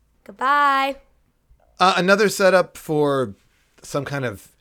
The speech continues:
Speaker 2: epic saga is starting to form here. We got the Human Torch, Captain Marvel,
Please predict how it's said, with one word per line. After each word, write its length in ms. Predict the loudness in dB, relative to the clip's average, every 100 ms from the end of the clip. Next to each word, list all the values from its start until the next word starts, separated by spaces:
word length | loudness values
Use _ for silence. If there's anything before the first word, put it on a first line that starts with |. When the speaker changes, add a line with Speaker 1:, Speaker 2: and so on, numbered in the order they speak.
| _ -6
Speaker 2:
epic 380 | -4 0 -2 -2
saga 480 | -6 0 0 0 -2
is 160 | -4
starting 340 | -2 -2 0 -4
to 60 |
form 340 | -4 -4 -4 -4
here. 220 | -2 -2
We 60 |
got 160 | -4 -6
the 60 | -10
Human 300 | -12 -12 -6
Torch, 500 | 0 4 4 2 -8
Captain 320 | -8 -10 -6
Marvel, 680 | -2 0 2 4 4 0